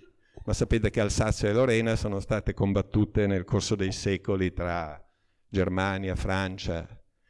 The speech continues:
Il padre, Jean Curie, è un medico libertario, ateo, combatté e fu ferito nei moti del milleottocentoquarantotto.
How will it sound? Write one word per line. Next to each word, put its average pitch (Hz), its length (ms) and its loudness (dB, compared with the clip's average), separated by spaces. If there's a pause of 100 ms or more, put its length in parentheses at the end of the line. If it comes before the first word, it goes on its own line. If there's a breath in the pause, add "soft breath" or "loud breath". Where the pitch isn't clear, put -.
(460 soft breath)
Il 127 160 -6
padre, 123 760 0
Jean 120 380 0
Curie, 180 400 2
è - 80 -4
un 139 120 2
medico 120 720 0
libertario, 120 920 0
ateo, 110 500 0
combatté 131 500 0
e 143 40 2
fu 127 200 0
ferito 151 460 0
nei 127 140 4
moti 123 440 2
del 117 200 0
milleottocentoquarantotto. 107 1600 -2